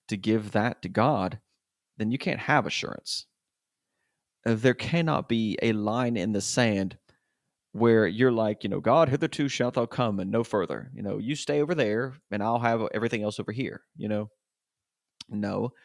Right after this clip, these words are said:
he gets access to all. I'm telling you from experience, he's gonna deal with things over time,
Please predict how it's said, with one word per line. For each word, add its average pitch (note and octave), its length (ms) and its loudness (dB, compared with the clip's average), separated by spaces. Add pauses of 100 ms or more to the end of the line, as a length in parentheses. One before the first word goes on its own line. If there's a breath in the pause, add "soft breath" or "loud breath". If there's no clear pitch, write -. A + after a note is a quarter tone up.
(520 soft breath)
he A2+ 180 -6
gets A2+ 340 -2
access G2+ 640 -2
to - 100 -4
all. D#3+ 420 0 (460)
I'm A#3+ 100 -4
telling G#3+ 240 2
you C#3+ 80 0
from B2+ 120 -4
experience, A2+ 540 -4 (220 soft breath)
he's C3+ 160 -2
gonna C3+ 180 0
deal C3 200 -2
with A2+ 140 0
things G#2 440 -4 (520)
over A#2 200 0
time, E2+ 500 -4